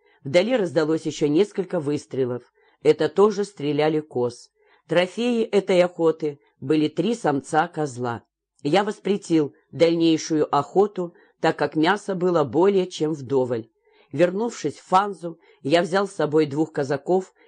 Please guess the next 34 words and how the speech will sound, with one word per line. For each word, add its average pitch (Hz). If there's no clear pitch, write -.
и -
отправился 214
с 190
ними 185
за 175
козой. 127
Наскоро 165
освежевав 156
зверя, 180
мы 156
в -
самые 151
сумерки 208
вернулись 165
на 160
бивак. 131
Я 180
нес 226
козью 156
шкуру 196
с -
ногами 156
и 135
головой. 127
На 156
пути 208
я 233
почувствовал, 185
как 151
рубашка 175
стала 170
прилипать 147
к -
спине. 131